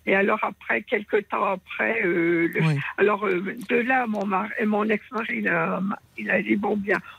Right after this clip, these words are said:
Speaker 1: on va mettre l'aîné, euh, gérant
Speaker 2: Hmm.
Speaker 1: de la société.
Speaker 2: C'est ça, oui, donc c'est des problèmes liés à cette
Speaker 1: Oui,
Speaker 2: société, en
Speaker 1: oui,
Speaker 2: fait,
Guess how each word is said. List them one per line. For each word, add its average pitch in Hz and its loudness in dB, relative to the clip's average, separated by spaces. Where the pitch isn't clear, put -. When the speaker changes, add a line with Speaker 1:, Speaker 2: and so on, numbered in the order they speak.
Speaker 1:
on 190 -6
va 190 0
mettre 202 0
l'aîné, 202 4
euh, 170 0
gérant 165 4
Speaker 2:
Hmm. 147 -4
Speaker 1:
de - -4
la 170 0
société. 170 0
Speaker 2:
C'est - 0
ça, 170 4
oui, 156 2
donc 156 2
c'est 180 4
des 160 2
problèmes 165 2
liés 151 4
à 151 2
cette 143 -2
Speaker 1:
Oui, 151 2
Speaker 2:
société, 196 4
en 160 2
Speaker 1:
oui, 151 2
Speaker 2:
fait, 156 4